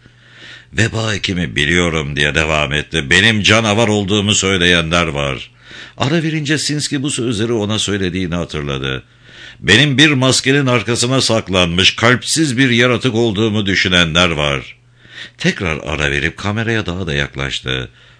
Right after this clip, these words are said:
"Ama ben yüzsüz değilim, kalpsiz de değilim."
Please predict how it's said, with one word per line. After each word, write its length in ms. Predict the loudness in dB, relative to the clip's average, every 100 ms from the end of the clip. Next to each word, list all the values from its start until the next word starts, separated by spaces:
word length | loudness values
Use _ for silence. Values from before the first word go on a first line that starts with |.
| _
"Ama 300 | 2 4 6
ben 180 | 6 4
yüzsüz 680 | 4 2 2 0 0 2 4
değilim, 460 | 4 6 4 2
kalpsiz 680 | 0 2 2 0 0 2 2
de 120 | 2
değilim." 600 | 4 4 4 0 -2 -8